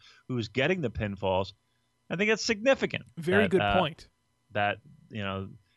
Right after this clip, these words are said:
Speaker 1: and, and again, that kinda leads to the fact that we're, we're gonna see Los Ingobernables challenge for those Never six-man belts. So, uh, I think that kinda dots the I's and crosses the T's for that at the Dome.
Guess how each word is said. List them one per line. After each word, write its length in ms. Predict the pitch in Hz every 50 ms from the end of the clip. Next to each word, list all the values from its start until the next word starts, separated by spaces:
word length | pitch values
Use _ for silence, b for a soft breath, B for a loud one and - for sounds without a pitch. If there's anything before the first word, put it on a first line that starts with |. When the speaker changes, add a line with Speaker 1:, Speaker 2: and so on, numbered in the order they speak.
| _ _ _ _ _ _ _ _ _ _ _
Speaker 1:
and, 200 | 117 113 107 110 -
and 140 | 110 107 107
again, 260 | 104 107 117 110 107
that 120 | 101 101 -
kinda 280 | - 117 107 104 104
leads 540 | 101 98 104 113 113 113 113 107 95 - -
to 100 | - 120
the 100 | 101 98
fact 380 | 92 - 107 98 95 95 - _
that 300 | 101 95 92 92 - -
we're, 160 | - 95 95 92 -
we're 180 | 101 98 98 95
gonna 220 | 101 98 95 92
see 440 | 92 - - 107 101 98 95 92 92 98
Los 240 | 101 101 92 98
Ingobernables 960 | 95 101 95 90 98 95 92 90 95 92 101 107 117 120 104 101 98 98 95 -
challenge 460 | - - 101 92 92 95 95 92 -
for 220 | - - 98 92 92
those 260 | 92 92 90 87 85
Never 300 | 101 95 92 92 95 -
six-man 480 | - - - - - - - - -
belts. 300 | 117 - - - - -
So, 140 | - - 113 113 B B B B B B B B B -
uh, 320 | 107 104 107 104 104 104
I 60 | 107 110
think 140 | 123 113 110
that 120 | 120 - -
kinda 280 | 127 120 117 117 113 - - - - _ _ -
dots 300 | 123 110 117 117 - -
the 140 | - 131 123
I's 320 | 117 117 113 117 110 101
and 100 | 107 104
crosses 480 | - - 131 120 117 107 - 113 98 92
the 80 | 101
T's 400 | 92 - - 139 131 123 120 107 -
for 180 | - 110 101 95 95
that 260 | 120 127 147 170 127
at 100 | 156 175
the 80 | - 180
Dome. 380 | 156 196 196 208 254 320 339